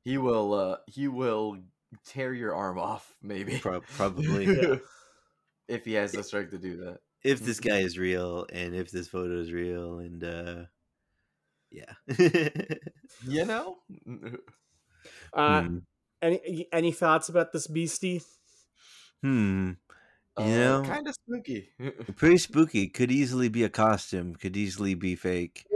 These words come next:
Speaker 1: Oh, for sure.
Speaker 2: But, um, pretty spooky nonetheless. <laughs>
Speaker 1: Yeah, it's a, it's a, it's a
Speaker 2: Who
Speaker 1: nice
Speaker 2: took this
Speaker 1: spooky
Speaker 2: picture?
Speaker 1: picture.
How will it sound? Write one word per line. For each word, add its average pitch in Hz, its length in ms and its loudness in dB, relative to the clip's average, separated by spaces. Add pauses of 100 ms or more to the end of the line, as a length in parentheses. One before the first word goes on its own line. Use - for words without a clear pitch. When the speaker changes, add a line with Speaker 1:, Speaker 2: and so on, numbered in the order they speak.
(440)
Speaker 1:
Oh, 170 160 -4
for 139 120 -6
sure. 98 380 -8 (540)
Speaker 2:
But, 90 260 0
um, 90 520 -4 (160)
pretty 151 200 -2
spooky 101 640 0
nonetheless. 95 840 -2
<laughs> 117 60 -10 (440)
Speaker 1:
Yeah, 107 140 -6
it's 98 180 -10
a, 113 80 -6 (160)
it's 120 160 -12
a, 143 80 -4 (120)
it's - 160 -12
a 151 40 -8
Speaker 2:
Who 143 40 -10 (180)
Speaker 1:
nice 170 120 8
Speaker 2:
took 180 160 6
this 208 140 4
Speaker 1:
spooky - 60 -8 (120)
Speaker 2:
picture? - 160 -4
Speaker 1:
picture. 285 180 -2